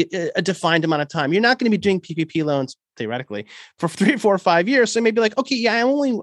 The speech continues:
this is a short-term problem. I'm only willing to invest in it. And I'm aware, fully aware that the models that we build for this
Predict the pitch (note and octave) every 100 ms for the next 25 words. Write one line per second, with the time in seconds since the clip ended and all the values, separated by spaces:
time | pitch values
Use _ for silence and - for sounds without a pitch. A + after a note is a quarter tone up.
0 | - G#3 G#3+ A3+ - G3 G3+ F#3+ F#3 F3+
1 | - C#3+ F#3 C4 A#3 G3+ G3 F#3+ D#3+ D#3+
2 | F3+ D#3 - - E3+ A#3+ D4+ D4+ A#3+ F3
3 | C3+ E3+ G#3 _ _ - A3 D4 E4 D#4+
4 | B3+ D3 D3+ D#3+ D#3+ D#3 D3+ F#3+ G#3 G3
5 | G#3+ F3+ F#3 F3+ - C#3+ D#3 G#3 -